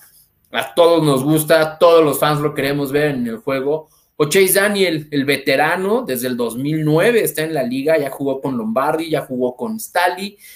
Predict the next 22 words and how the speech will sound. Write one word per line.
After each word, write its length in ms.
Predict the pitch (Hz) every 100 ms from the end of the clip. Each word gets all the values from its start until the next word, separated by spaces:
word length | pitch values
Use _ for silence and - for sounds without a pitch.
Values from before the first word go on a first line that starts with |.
| _
y 320 | - 214 226 -
lo 180 | 165 156
trajeron 600 | 143 - 190 196 202 202
precisamente 500 | 151 151 160 160 156
para 160 | 156
ser 220 | - 147 151
el 100 | 147
maestro 600 | 120 120 135 135 - 123
de 120 | 113 -
Herbert. 360 | 113 - _ _ _
¿Cuál 300 | - 151 156
de 80 | 165
los 160 | 143 117
dos 200 | 143 139
ganará? 640 | 139 120 117 156 330 - _ _ _ _ _ _ -
Me 80 | 127
gustaría 360 | 120 - 131
que 60 | 135
me 80 | 131
lo 140 | 123
hagan 580 | 123 127 127 123 113 110
saber. 340 | - 104 107